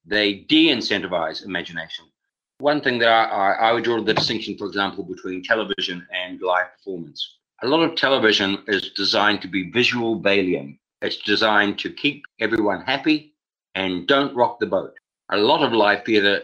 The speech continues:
is designed to do the exact opposite. It has a revolutionary intent, not a, um, you know, uh, a vote for the status quo. And so, um, I think that, uh, to, to have the,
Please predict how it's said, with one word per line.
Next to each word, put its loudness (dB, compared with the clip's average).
is -4
designed 0
to -8
do -2
the -2
exact -2
opposite. -4
It -18
has -6
a 0
revolutionary 2
intent, -14
not 2
a, 4
um, -2
you -6
know, -2
uh, 0
a -2
vote 0
for -8
the -6
status 0
quo. 2
And -2
so, 6
um, 0
I -2
think -8
that, 2
uh, -2
to, -4
to -4
have 2
the, 2